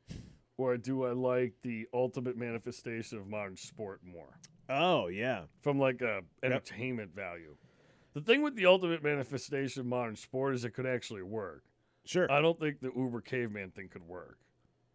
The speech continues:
Speaker 1: Like,
Speaker 2: No,
Speaker 1: I,
Speaker 2: I don't
Speaker 1: I don't
Speaker 2: think
Speaker 1: think
Speaker 2: so
Speaker 1: you're gonna
Speaker 2: either.
Speaker 1: toughness your way to, like, the Pats are as tough as it gets. They don't have players. They don't win. And Dan Campbell's not Bill
Speaker 2: <laughs>
Speaker 1: Belichick, so.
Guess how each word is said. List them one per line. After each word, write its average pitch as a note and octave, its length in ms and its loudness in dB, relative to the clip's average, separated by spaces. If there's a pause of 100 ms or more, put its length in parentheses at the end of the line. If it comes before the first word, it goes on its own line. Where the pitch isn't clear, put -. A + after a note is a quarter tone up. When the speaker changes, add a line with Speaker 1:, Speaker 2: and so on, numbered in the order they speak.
(400)
Speaker 1:
Like, - 140 6
Speaker 2:
No, F#3+ 180 12
Speaker 1:
I, D#3+ 80 10
Speaker 2:
I E3+ 40 10
don't D3+ 80 10
Speaker 1:
I - 20 12
don't E3 80 12
Speaker 2:
think E3+ 140 8
Speaker 1:
think D#3+ 80 8
Speaker 2:
so E3 60 6
Speaker 1:
you're D#3 100 10
gonna C3 140 4
Speaker 2:
either. F2+ 140 -6
Speaker 1:
toughness - 560 -4
your A2 140 -2
way G#2 200 -2
to, G2 120 -6
like, F2+ 380 -8 (520)
the B2+ 80 -2
Pats D#3+ 320 4
are D3 40 0
as B2 80 -2
tough C3+ 260 4
as A2+ 120 -4
it G#2 100 -6
gets. B2+ 280 2
They A#2+ 80 -4
don't C#3 120 0
have A2 140 -4
players. B2 380 -2
They G2+ 80 -6
don't A2 200 -4
win. G#2+ 440 -2
And G#2 360 -4
Dan A2+ 200 -4
Campbell's B2 420 -6
not A#2 220 -4
Bill A#2 200 -2
Speaker 2:
<laughs> - 20 -10
Speaker 1:
Belichick, G#2+ 580 -4
so. G2+ 280 -6